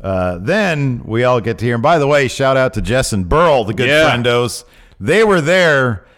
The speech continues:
Speaker 1: seemingly, they were like the Forrest Gumps of W W E last night.
Speaker 2: I
Speaker 1: They were there
Speaker 2: know.
Speaker 1: for everything. They got to see Brock.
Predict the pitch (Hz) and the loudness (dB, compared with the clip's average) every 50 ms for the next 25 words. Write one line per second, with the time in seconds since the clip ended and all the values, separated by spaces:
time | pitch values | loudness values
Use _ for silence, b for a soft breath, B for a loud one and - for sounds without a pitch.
0 | b b - - - 165 180 175 165 151 147 143 139 131 127 123 120 139 151 156 | b b -14 -6 -4 -2 0 0 0 0 0 0 0 0 0 0 0 0 0 2
1 | 151 143 135 98 92 113 - - 151 147 123 98 92 92 139 147 147 117 82 - | 2 0 0 -2 -6 -10 -6 -2 0 0 0 -2 -2 -2 0 0 0 -2 -4 -6
2 | - - - _ b b b b - 90 92 92 104 107 101 104 104 95 98 104 | -10 -10 -14 _ b b b b -8 -6 -4 -2 -2 -2 -2 -2 -2 -2 -2 -2
3 | 101 98 98 98 90 - - 113 110 107 107 - 117 143 151 147 135 143 156 147 | -2 0 0 -2 -2 -4 -4 -2 -2 -2 -2 -2 0 0 0 0 2 2 0 0
4 | 87 98 131 151 185 165 147 127 104 - 104 87 82 87 113 120 131 127 101 92 | 0 0 2 2 2 2 0 -2 -2 -2 -4 -4 -2 -2 -2 -2 -2 -2 -2 -2
5 | - - 123 107 82 - 117 147 165 165 156 - - - | -2 -2 -2 -2 -2 -2 0 2 4 4 2 0 -4 -12